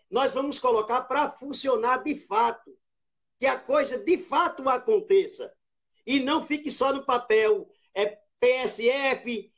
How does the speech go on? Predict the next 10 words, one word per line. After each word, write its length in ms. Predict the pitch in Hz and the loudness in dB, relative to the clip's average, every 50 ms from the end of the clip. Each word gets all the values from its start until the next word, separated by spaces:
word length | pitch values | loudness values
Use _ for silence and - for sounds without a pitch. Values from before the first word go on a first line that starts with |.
| _ _ _ | _ _ _
é 140 | - 208 214 | 2 2 2
upa. 760 | 220 254 277 285 277 269 269 - 262 262 247 208 - - _ _ _ _ _ _ _ | 2 2 0 0 0 0 0 0 0 0 0 -4 -6 -12 _ _ _ _ _ _ _
Não 100 | - 349 | -2 0
adianta 520 | 359 359 370 302 311 330 359 359 359 330 | 2 2 0 0 2 0 0 0 0 -2
não, 260 | 294 269 285 320 359 | 0 0 0 0 0
nem 240 | 339 311 320 370 381 | 0 2 2 2 0
de, 240 | 370 339 339 - _ | 0 -4 -10 -12 _
aqui 360 | _ 294 339 - - - 302 | _ 0 0 0 -2 -2 2
em 100 | 359 392 | 2 2
Surubim, 640 | - - 269 247 220 220 220 269 311 370 370 370 - | 2 0 0 0 -2 0 0 0 2 2 2 0 -6